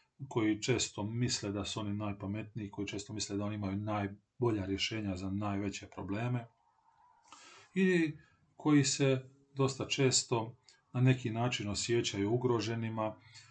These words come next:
E, vidjet ćete, možda budete radili u takvom timu, možda budete imali takvog menadžera ili vođu tima, e, koji će svakog dobrog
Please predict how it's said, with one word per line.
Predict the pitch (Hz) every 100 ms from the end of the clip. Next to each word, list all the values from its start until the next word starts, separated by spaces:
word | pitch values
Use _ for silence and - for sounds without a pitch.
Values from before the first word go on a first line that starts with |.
| - -
E, | 110
vidjet | 120 131 127 -
ćete, | 117 - 113 104
možda | 127 120 110
budete | 110 104 101 104
radili | 104 107 107 104 110
u | 110
takvom | 107 104 104 98
timu, | 117 117 113
možda | 107 101 107
budete | 107 101 110
imali | 104 101
takvog | 101 101 - 98
menadžera | 110 104 101 98
ili | 101
vođu | 104 101 98
tima, | - 123 117 110
e, | - - - - - _ 107 107 107 104 101
koji | 113 107 104 101
će | - 104 104 101 _ _
svakog | - - - 147 147 - 120 104 104 101
dobrog | 156 131 107 101